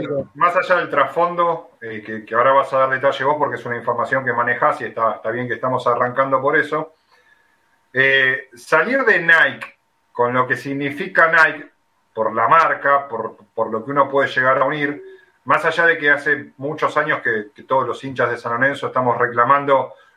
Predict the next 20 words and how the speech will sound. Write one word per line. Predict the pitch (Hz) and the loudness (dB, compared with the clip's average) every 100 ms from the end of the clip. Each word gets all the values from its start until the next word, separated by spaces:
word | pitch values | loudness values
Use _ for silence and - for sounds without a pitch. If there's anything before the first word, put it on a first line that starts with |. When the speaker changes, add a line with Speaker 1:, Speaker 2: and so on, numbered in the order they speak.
| _ | _
Speaker 2:
una | 131 139 | 0 0
cierta | 135 151 147 139 | 2 0 2 2
cantidad | 131 127 131 147 170 156 | 2 0 0 4 4 4
y | 131 | 2
variedad | 127 127 135 143 | 0 2 4 4
de | 131 | 2
productos, | 123 131 170 165 151 139 135 - - _ _ _ _ - | -2 0 0 0 -2 0 0 -2 -14 _ _ _ _ -8
eh, | 123 120 - | -6 -6 -10
y | 123 | -12
llegar | 127 139 202 | -4 0 2
a | 220 | 2
esta | - | 0
marca | 170 165 156 120 | 2 2 0 -4
que | 110 | -8
sinceramente | - 131 127 165 160 175 156 | -14 -8 -2 0 0 -2 -2
yo | - 156 | -2 -2
no | 151 | -2
tengo | 156 151 | -4 -2
grandes | 131 151 151 | 0 0 0
referencias | 135 131 139 156 135 - 139 143 | 0 0 2 0 0 -2 -2 -2